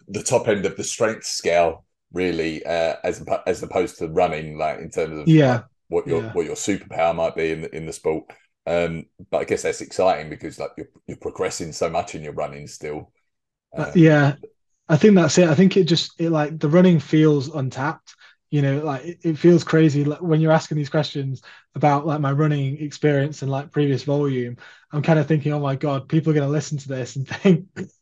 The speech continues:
Speaker 2: 'What is this guy talking about?'" 'Cause it, it was so low, but, you know, it, it was low for good reason, 'cause it was just kind of the competitions I was looking at,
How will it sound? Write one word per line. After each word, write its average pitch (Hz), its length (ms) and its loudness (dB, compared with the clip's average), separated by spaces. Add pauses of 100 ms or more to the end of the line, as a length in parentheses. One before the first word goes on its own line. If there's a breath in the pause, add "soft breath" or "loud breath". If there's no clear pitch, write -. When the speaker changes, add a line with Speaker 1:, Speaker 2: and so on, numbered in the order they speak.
(160)
Speaker 2:
'What 160 240 0
is 139 100 0
this 147 160 -2
guy 160 280 4
talking 170 360 2
about?'" 147 320 -4
'Cause 151 180 -2 (300 soft breath)
it, 180 180 -2
it 180 60 4
was 160 180 2
so 185 300 4
low, 151 640 -2
but, 156 200 -4 (260)
you 170 80 4
know, 147 60 2
it, 170 560 -2
it - 20 8
was 165 180 6
low 190 160 6
for 156 160 -2
good 147 160 0
reason, 160 420 0
'cause - 120 -14
it 147 80 -8
was 139 100 -10
just 147 220 -4
kind 143 160 -2
of 131 160 -6 (320)
the - 80 -6
competitions 160 560 2
I 139 100 2
was 139 160 -4
looking 160 300 -2
at, 123 260 -10